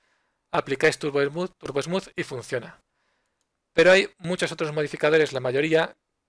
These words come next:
que no funcionan así. Solamente funcionan cuando tenemos una selección hecha en el modo subobjeto o cuando estamos en modo objeto.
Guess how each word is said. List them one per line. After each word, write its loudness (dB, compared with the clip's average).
que 2
no -2
funcionan -10
así. -12
Solamente -2
funcionan -6
cuando 2
tenemos -6
una 0
selección -6
hecha -4
en -8
el -6
modo -4
subobjeto -4
o -6
cuando 0
estamos -4
en -10
modo -6
objeto. -14